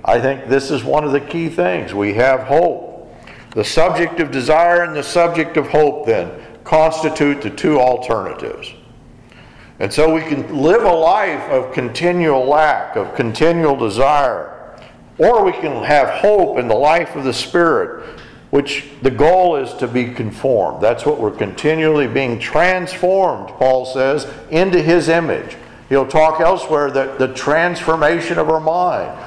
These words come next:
Or in Corinthians, he'll talk about a transformation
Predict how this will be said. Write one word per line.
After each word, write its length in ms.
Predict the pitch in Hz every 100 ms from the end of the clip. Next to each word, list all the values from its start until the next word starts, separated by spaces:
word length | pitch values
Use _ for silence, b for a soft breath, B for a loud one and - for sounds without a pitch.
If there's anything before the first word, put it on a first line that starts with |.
| B B
Or 180 | - 147
in 160 | 143
Corinthians, 640 | - 165 180 202 147 135 143
he'll 120 | 131
talk 300 | 151 139 143
about 260 | 143 143
a 60 | 123
transformation 1080 | - 170 165 170 - 151 156 175 170 151